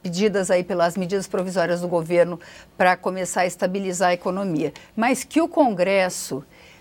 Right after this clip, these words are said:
pode melar tudo isso com os penduricalhos, com esse processo de transformação que as medidas provisórias passam por aqui. E a oposição tem um papel aí,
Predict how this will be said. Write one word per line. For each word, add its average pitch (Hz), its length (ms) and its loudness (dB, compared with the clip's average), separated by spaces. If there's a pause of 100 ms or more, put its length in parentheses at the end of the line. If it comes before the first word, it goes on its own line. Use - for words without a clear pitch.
(160)
pode 247 360 2
melar 240 640 4
tudo 233 320 -4
isso 226 440 -4
com 247 300 -2
os 240 140 -4
penduricalhos, 220 1080 0
com 233 500 -2
esse 220 260 2
processo 226 500 0
de 208 80 -6
transformação 226 800 0
que 220 80 0
as 208 80 -4
medidas 208 400 -2
provisórias 185 640 0
passam 165 340 0
por 165 160 -6
aqui. - 320 -4 (800)
E 285 360 4
a 254 100 8
oposição 262 680 0
tem 247 160 -4
um 254 100 -2
papel 254 500 4
aí, 208 300 2